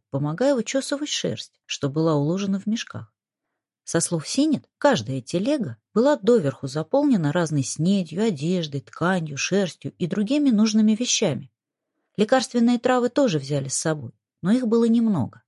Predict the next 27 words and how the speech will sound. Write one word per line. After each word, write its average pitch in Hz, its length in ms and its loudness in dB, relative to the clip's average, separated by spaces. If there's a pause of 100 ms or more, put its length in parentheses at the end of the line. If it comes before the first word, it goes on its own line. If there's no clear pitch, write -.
(500)
Поэтому 160 380 0
девочки 285 420 0
в - 80 -12
сопровождении 175 680 -2
женщин 156 560 -6
периодически 247 640 0
вылезали 151 500 -2
из 123 140 -8
повозок 254 560 -4
и 302 100 0
собирали 302 500 0
необходимое 254 680 0
по 254 100 -4
дороге, 240 500 -2 (140)
благо 151 300 -2
телеги 202 540 -4
очень 202 280 -4
медленно 151 400 -4
двигались. - 560 -14 (540)
Я 143 180 -4
бы 123 140 -6
тоже 302 260 0
с - 100 -10
удовольствием 156 640 -2
прошлась 202 500 -4
и 160 40 -2
огляделась, 170 680 -6